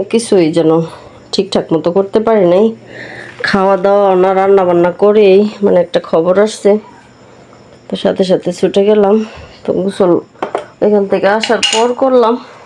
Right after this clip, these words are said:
তো রান্না বান্না করে দেখা গেছে রেখে গেছি,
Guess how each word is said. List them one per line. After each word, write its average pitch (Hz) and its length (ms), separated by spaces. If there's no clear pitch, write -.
তো 214 100
রান্না 208 300
বান্না 196 220
করে 226 260
দেখা 214 260
গেছে 180 240
রেখে 202 280
গেছি, 180 220